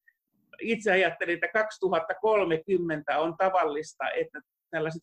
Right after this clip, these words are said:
kotiapulaisrobotit toimivat kodeissa ja erityisesti hyvinvointialalla auttavat, auttavat ihmisiä, jotka tarvitsevat kotona apua. Ää, ajattelin kaksituhatta kolmekymmentä, Huawei itse asiassa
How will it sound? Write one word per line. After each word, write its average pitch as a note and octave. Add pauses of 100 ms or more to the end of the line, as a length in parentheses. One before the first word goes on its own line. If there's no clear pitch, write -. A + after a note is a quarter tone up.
kotiapulaisrobotit D#3+
toimivat D3 (140)
kodeissa D3+
ja D3+
erityisesti F#3+
hyvinvointialalla D#3+ (100)
auttavat, D#3 (800)
auttavat G3
ihmisiä, F3+
jotka -
tarvitsevat D#3
kotona D#3
apua. D#3+ (640)
Ää, D#3
ajattelin F#3+
kaksituhatta F#3
kolmekymmentä, F#3+
Huawei D#3+
itse D#3+
asiassa D3